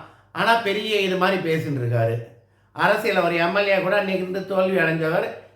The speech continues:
இவ்வாறு பேசுவதெல்லாம், டி வி உடைத்து உதயநிதி முன்பே இவ்வாறு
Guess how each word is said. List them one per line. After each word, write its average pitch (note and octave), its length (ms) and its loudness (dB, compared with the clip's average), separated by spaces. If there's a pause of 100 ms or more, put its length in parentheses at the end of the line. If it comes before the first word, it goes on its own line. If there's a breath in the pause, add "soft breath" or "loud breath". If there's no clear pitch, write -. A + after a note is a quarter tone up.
இவ்வாறு F#3+ 380 2
பேசுவதெல்லாம், F3+ 760 -2 (760)
டி G#3+ 180 -2
வி G#3+ 100 -2
உடைத்து G3+ 400 2
உதயநிதி F#3+ 440 0
முன்பே F#3 300 -2
இவ்வாறு F#3 500 0